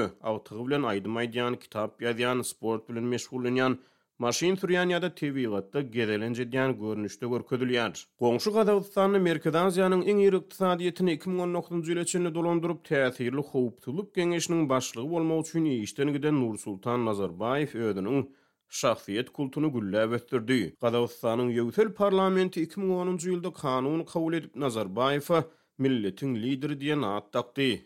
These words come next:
Iki müň on dokuzunjy ýylda paýtaxt Astana ýurtda henizem uly syýasy täsiri eýe bolan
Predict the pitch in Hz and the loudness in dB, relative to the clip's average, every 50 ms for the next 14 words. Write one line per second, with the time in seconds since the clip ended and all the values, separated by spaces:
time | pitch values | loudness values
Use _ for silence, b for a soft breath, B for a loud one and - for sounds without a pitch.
0 | - - - 185 208 208 208 202 196 202 196 196 190 190 190 175 180 185 185 180 | -12 -6 -2 0 2 4 4 4 4 2 0 2 2 2 2 4 4 2 2 2
1 | 196 190 - - 156 139 131 123 123 - 131 143 156 - - 135 127 - - - | 0 -2 -2 0 2 2 2 0 0 0 -2 -2 -2 -2 -2 -2 -2 -2 -4 -4
2 | 110 98 101 110 123 143 147 123 104 104 104 98 92 90 - _ - 120 104 113 | -4 -2 -2 0 0 0 -2 -2 -4 -6 -6 -6 -6 -8 -10 _ -8 -6 -4 -4
3 | 104 104 113 127 131 147 143 139 110 104 123 143 131 - - 120 110 98 87 87 | -2 -2 -2 -2 0 0 0 0 0 0 -2 -4 -6 -8 -8 -6 -4 -4 -4 -4
4 | - - 151 - - 156 143 147 143 - 143 143 143 147 113 104 104 107 117 127 | -6 -8 -10 -6 -2 -2 -2 -2 -2 -4 -6 -4 -2 -2 -2 0 -2 -2 0 0
5 | 131 139 143 143 127 | 2 4 4 4 2